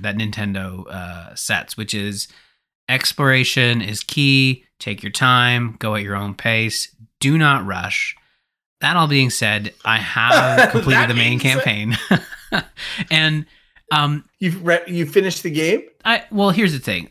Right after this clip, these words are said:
Speaker 1: Finished the game? No. I bu-, I beat the main campaign, though. I, I did beat the main campaign.
Speaker 2: So you beat the boss of the game?
Speaker 1: Uh, yeah. Yeah, I did.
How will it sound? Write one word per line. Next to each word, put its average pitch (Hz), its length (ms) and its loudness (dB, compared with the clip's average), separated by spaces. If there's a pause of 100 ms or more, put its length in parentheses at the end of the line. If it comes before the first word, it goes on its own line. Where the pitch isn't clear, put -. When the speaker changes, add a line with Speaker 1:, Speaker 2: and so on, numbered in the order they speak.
(120)
Speaker 1:
Finished 190 500 2
the 170 80 2
game? 147 560 2
No. 71 320 -8 (320)
I 143 140 2
bu-, 139 180 -2
I 139 120 0
beat 175 200 2
the 170 80 2
main 135 240 2
campaign, 101 480 -2
though. 69 240 -10
I, 113 280 -2
I 117 40 -2
did 107 220 -6
beat 95 160 -8
the 82 80 -12
main 73 180 -12
campaign. - 480 -18 (380)
Speaker 2:
So - 160 -8
you 165 160 2
beat 180 180 -2
the 175 80 2
boss 156 300 4
of 151 60 -4
the 127 40 -4
game? 120 300 -6 (260)
Speaker 1:
Uh, 143 120 2 (200)
yeah. 139 380 -2 (200)
Yeah, 120 260 -6 (100)
I 139 60 -2
did. 101 260 -4